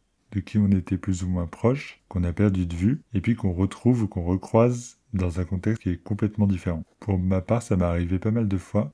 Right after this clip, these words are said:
et je vais vous raconter deux fois où ça m'est arrivé, et ces deux fois, j'ai eu un sentiment différent, mais je pense intéressant à explorer. Le premier de ces fantômes du passé dont j'aimerais parler, c'est Victor.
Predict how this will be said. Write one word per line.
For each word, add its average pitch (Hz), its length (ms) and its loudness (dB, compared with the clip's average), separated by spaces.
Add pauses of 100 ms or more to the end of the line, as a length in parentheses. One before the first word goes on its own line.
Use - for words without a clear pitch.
(120)
et 87 260 2
je 85 160 -6
vais 90 160 0
vous 90 160 -2
raconter 92 440 -2
deux 92 200 0
fois 98 300 -2
où 101 120 -4
ça 95 160 -4
m'est 90 80 0
arrivé, 85 560 -2
et 95 80 -4
ces - 160 -8
deux 90 160 -2
fois, 104 300 2
j'ai 101 160 0
eu 87 160 0
un 87 80 -2
sentiment 98 680 0
différent, 117 720 -2
mais 95 300 2
je 92 140 -4
pense 113 420 -6
intéressant 101 560 -2
à 98 60 2
explorer. 85 500 -4 (400)
Le 92 100 0
premier 104 400 4
de 120 80 -6
ces 95 240 -2
fantômes 101 420 -2
du 92 140 -2
passé 98 400 0
dont 95 300 -4
j'aimerais 87 260 -2
parler, 95 400 -2
c'est 98 240 -4
Victor. 90 840 -4